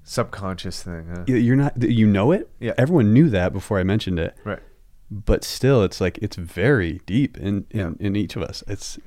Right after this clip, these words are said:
Speaker 2: that's what
Speaker 1: sometimes, I think the bigger thing is to, like, avoid things that, like, wrong signals. Like, if you can pick up what the wrong signal is, 'cause no one will be aware of it, but when somebody reacts poorly to a situation, you kinda wanna try to understand why did they react poorly.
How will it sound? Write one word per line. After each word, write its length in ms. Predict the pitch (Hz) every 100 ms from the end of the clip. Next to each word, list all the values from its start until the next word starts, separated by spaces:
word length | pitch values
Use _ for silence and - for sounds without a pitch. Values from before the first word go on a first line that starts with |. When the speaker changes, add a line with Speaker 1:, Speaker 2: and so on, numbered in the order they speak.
| -
Speaker 2:
that's 220 | 202 165 196
what 100 | 175
Speaker 1:
sometimes, 360 | 160 131 170
I 100 | 151
think 220 | 156 214 180
the 80 |
bigger 280 | - 127 147
thing 260 | - 135 117
is 120 | 95
to, 100 | -
like, 200 | 104 92 -
avoid 880 | 123 92 - 117 123 120 110 98 92 - - - - - - -
things 420 | - 139 120 107
that, 180 | 123 -
like, 260 | 123 - -
wrong 480 | 110 117 117 127 117
signals. 680 | - 120 90 87 69 -
Like, 140 | 117 127
if 80 |
you 80 | 170
can 120 | 170
pick 220 | 151 160 165
up 120 | -
what 100 | 123
the 100 | 110
wrong 320 | 113 107 110
signal 360 | - 120 110 98
is, 100 | -
'cause 220 | 131 117 - - -
no 180 | 123 147
one 240 | 202 214
will 120 | -
be 140 | 123 117
aware 360 | 95 101 104 107
of 120 | 95
it, 120 | 90
but 100 | 92
when 140 | 95 95
somebody 360 | - 127 117
reacts 460 | 95 98 95 - -
poorly 400 | - 107 104 113
to 140 | -
a 40 | 117
situation, 760 | - 120 120 110 113 - 127 - - - -
you 80 |
kinda 180 | 123 180
wanna 140 | 160 120
try 160 | 127
to 120 | 110 -
understand 480 | 104 - 113 98 92
why 180 | 101
did 120 | 113 107
they 100 | 101
react 480 | 101 95 85 -
poorly. 420 | - 85 78 69